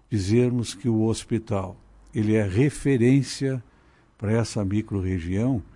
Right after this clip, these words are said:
e ele é reconhecido a nível de Estado, quer pelo denominado Programa Assistir, que é um programa estadual, em que a instituição disponibiliza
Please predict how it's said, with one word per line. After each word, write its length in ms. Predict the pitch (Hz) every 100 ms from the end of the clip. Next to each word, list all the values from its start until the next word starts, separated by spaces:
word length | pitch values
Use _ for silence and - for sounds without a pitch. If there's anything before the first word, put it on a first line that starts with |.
| - - - - -
e 80 | 123
ele 140 | 135
é 80 | 156
reconhecido 1040 | 131 170 175 160 151 113 - 170 175 117 101
a 40 |
nível 360 | 95 123 107 98
de 120 | 92
Estado, 560 | 87 - 110 127 120 87 - _ _ _ _ _ -
quer 380 | - 135 131 98 - _ _ _
pelo 240 | - 113 117
denominado 800 | 120 120 120 113 113 123 110 113
Programa 840 | - 110 101 113 127 120 107 113
Assistir, 720 | 120 - 107 - - 139 120 -
que 80 | 104
é 60 |
um 80 | 98
programa 540 | 95 98 98 104 92
estadual, 680 | 85 - 92 85 98 101 135 - _ _ _ _ _ -
em 180 | 143 113
que 320 | - 131 131
a 80 | 127
instituição 960 | 120 - 131 - 113 - - 117 131 131 _ _ _ -
disponibiliza 1200 | 107 - 139 143 131 110 104 135 123 87 113 120